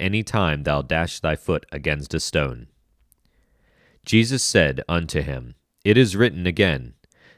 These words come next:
Thou shalt not tempt the Lord thy God." Again, the devil taketh him up into an exceeding high mountain, and showeth him all the kingdoms of the world, and the glory of them, and saith unto him,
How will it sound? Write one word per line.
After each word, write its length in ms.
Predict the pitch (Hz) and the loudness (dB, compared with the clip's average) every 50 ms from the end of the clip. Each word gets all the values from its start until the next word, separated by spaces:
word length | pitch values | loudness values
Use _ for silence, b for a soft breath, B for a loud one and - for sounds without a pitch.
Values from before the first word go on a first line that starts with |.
| b b | b b
Thou 220 | - 82 82 90 | 2 2 2 2
shalt 260 | 90 - - 87 78 | 0 -2 -2 -2 -2
not 300 | 78 80 87 95 95 - | 0 0 -2 -2 -2 -4
tempt 360 | - - 101 87 76 64 - - | -4 -2 -2 0 -2 -4 -8 -4
the 120 | 80 76 | -4 -2
Lord 320 | 73 80 80 80 80 78 | 0 0 0 2 0 0
thy 160 | 76 76 71 71 | 0 -2 -2 -2
God." 460 | 67 73 69 65 60 58 58 57 - _ _ _ _ _ _ _ _ _ b b b b b b b b | -4 -4 -4 -4 -6 -8 -12 -16 -20 _ _ _ _ _ _ _ _ _ b b b b b b b b
Again, 560 | - 101 101 107 107 95 78 67 64 64 69 _ _ - | -2 2 4 4 4 4 4 0 -2 -10 -16 _ _ -6
the 140 | - 87 | -4 -2
devil 300 | 76 82 90 92 98 110 | 2 2 2 2 2 0
taketh 400 | 113 - - 104 101 - - - | -2 0 2 0 0 0 -2 -4
him 160 | - 110 104 92 | -2 -2 0 0
up 220 | 78 67 - - | -2 -4 -4 -8
into 280 | - 82 80 - - 92 | -10 -8 -8 -4 -4 -2
an 80 | 90 90 | -2 -2
exceeding 580 | 85 - - - - 120 120 117 120 120 117 | -4 -4 -6 -6 -2 0 0 0 0 -2 -4
high 380 | 110 95 - 98 95 95 95 95 | -6 -6 -4 -4 -2 -2 -2 -2
mountain, 500 | 92 87 80 71 67 64 - 62 - - _ _ _ _ _ _ _ _ b b b b b b b b b b b b _ | -2 -2 -2 -2 -4 -8 -12 -16 -18 -20 _ _ _ _ _ _ _ _ b b b b b b b b b b b b _
and 220 | - 82 85 82 | -2 -2 -2 -2
showeth 400 | - - - 110 104 107 113 110 | -4 -4 0 2 2 2 2 0
him 260 | - 104 101 101 104 104 | 0 0 0 0 0 -2
all 300 | - - 85 90 95 98 | -2 0 0 2 2 2
the 80 | 95 | 0
kingdoms 500 | 90 - - 98 90 90 90 90 85 76 | -2 -2 -2 -2 -2 0 -2 -2 -4 -4
of 220 | - - 82 78 78 | -6 -6 -6 -4 -2
the 80 | 85 | -2
world, 460 | 78 76 76 69 65 64 60 58 - - _ _ _ _ _ _ - | -2 0 -2 -2 -2 -4 -6 -10 -12 -20 _ _ _ _ _ _ -4
and 160 | 87 87 87 | -4 -2 0
the 60 | 87 | 0
glory 420 | 78 - 101 104 101 90 78 69 | 0 2 4 4 6 4 4 0
of 140 | 67 65 60 | -2 -6 -6
them, 340 | - 69 - 120 - 117 - _ _ _ _ _ _ _ _ b b b b b b b b b | -8 -8 -8 -8 -12 -14 -20 _ _ _ _ _ _ _ _ b b b b b b b b b
and 180 | b - 92 85 | b -4 -4 -2
saith 380 | - - 123 110 113 120 120 | 2 4 4 6 6 4 4
unto 380 | - 95 95 90 85 78 - 76 | 2 0 0 0 -2 -4 -4 -4
him, 380 | 69 73 67 65 62 60 57 | -4 -4 -6 -8 -10 -12 -18